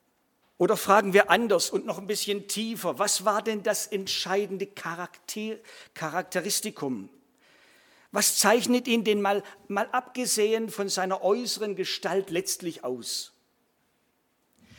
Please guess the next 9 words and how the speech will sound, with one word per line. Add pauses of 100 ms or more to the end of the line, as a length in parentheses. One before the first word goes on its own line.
(180)
Was
macht
den
Paulus (220)
zum
Paulus? (1300)
Seine
außerordentliche
Begabung,